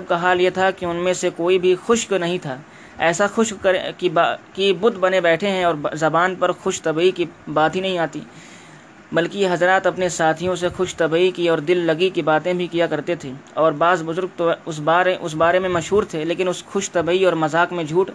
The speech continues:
نہیں ہو-، ہوتا تھا۔ اور جب اللہ تعالیٰ کسی پر اپنا فضل فرماتے ہیں تو اس کی زبان اس طرح کر دیتے ہیں کہ اس زبان پر کبھی جھوٹ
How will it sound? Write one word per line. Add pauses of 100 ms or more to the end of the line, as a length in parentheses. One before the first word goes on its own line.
نہیں
ہو-،
ہوتا
تھا۔ (720)
اور
جب
اللہ
تعالیٰ
کسی
پر
اپنا
فضل
فرماتے
ہیں
تو
اس
کی
زبان
اس
طرح
کر
دیتے
ہیں
کہ
اس (280)
زبان
پر
کبھی (400)
جھوٹ